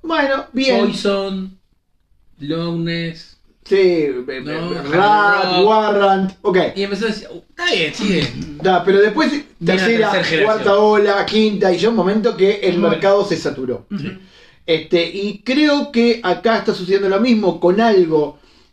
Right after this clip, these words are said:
Speaker 1: eh, con un producto que daba para, para tener durante años y años y años, porque en realidad el consumo del superhéroe es algo que se viene dando, este, desde los años cincuenta, sesenta, de forma masiva, digamos,
Speaker 3: Ujú.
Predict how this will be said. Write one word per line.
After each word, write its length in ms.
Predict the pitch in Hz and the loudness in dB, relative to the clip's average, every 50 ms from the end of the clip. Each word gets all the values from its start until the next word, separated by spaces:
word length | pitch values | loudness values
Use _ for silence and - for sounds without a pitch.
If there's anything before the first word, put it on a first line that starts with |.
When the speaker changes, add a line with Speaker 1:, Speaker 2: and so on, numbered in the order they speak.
| _ | _
Speaker 1:
eh, 260 | - 147 135 139 139 123 | -4 -4 -2 -2 -2 -2
con 120 | - 156 | 0 0
un 100 | 185 196 | 0 2
producto 380 | 190 202 214 214 196 - - 151 | 2 4 4 2 2 0 -2 0
que 80 | 143 147 | 2 4
daba 280 | 170 180 175 165 - | 4 4 4 2 0
para, 280 | 147 143 139 139 120 - _ - | -4 -6 -8 -8 -10 -12 _ -10
para 240 | 135 131 135 131 127 | -8 -8 -8 -6 -6
tener 360 | 139 147 170 175 170 151 143 | -4 -2 0 0 0 0 0
durante 420 | 147 147 147 143 131 120 147 175 | -2 -2 -4 -4 -2 0 0 2
años 460 | 185 185 175 165 156 151 139 139 - - | 2 2 0 -2 -4 -6 -8 -10 -10 -6
y 180 | 160 160 175 | -2 0 2
años 400 | 185 185 165 156 147 143 131 - | 2 2 0 -2 -4 -6 -4 -2
y 100 | 160 185 | 0 0
años, 320 | 196 196 180 170 160 143 - - | 0 0 0 -2 -2 -4 -4 -2
porque 380 | 151 147 143 - 156 151 147 156 | -4 -4 -2 -2 -4 -4 -4 -4
en 120 | 151 139 | -6 -6
realidad 280 | 139 143 156 185 196 180 | -4 -2 0 0 2 0
el 80 | 165 | 0
consumo 420 | - 160 147 143 - 196 196 190 175 | -2 -4 -6 -4 -2 -2 -2 0 0
del 80 | 160 160 | -2 -2
superhéroe 440 | - 135 143 147 185 185 175 170 | -4 -2 0 2 4 4 2 2
es 80 | 156 160 | 0 2
algo 180 | 170 185 185 156 | 2 2 2 2
que 100 | 147 131 | 0 -2
se 80 | 143 156 | -2 0
viene 160 | 175 185 185 | 2 2 2
dando, 480 | 185 190 190 180 160 151 135 - - - - - - - - - - - - - - | 2 2 2 0 0 -2 -4 -4 -6 -12 -20 -20 -20 -20 -20 -20 -20 -20 -20 -16 -6
este, 720 | - - 151 - - - - 151 151 156 147 143 143 143 143 | -4 -4 -4 -4 -6 -4 0 0 2 2 2 0 -2 -2 -4
desde 220 | 135 147 139 143 139 | -4 -4 -2 -2 -2
los 200 | 139 135 - 165 | -4 -4 -4 -2
años 520 | 160 160 165 156 151 143 143 135 131 123 | -2 -2 -2 -2 -4 -4 -6 -6 -8 -10
cincuenta, 720 | - - - 127 - 120 175 196 190 185 180 165 - 156 139 | -14 -16 -16 -16 -8 -4 -2 0 0 0 -2 -2 -4 -6 -8
sesenta, 460 | - 135 - 170 170 170 160 156 139 | -10 -6 -2 -2 -2 0 -2 -4 -8
de 100 | 131 131 | -8 -8
forma 340 | 123 - 151 156 151 143 135 | -8 -6 -6 -6 -4 -6 -8
masiva, 680 | 131 127 131 131 131 - - - 180 190 180 165 147 | -10 -10 -12 -14 -14 -14 -8 -4 0 0 2 2 2
digamos, 560 | 143 143 151 165 165 160 151 151 170 202 190 - - | 0 0 2 2 2 2 0 -2 -4 -6 -8 -10 -12
Speaker 3:
Ujú. 60 | 202 | -14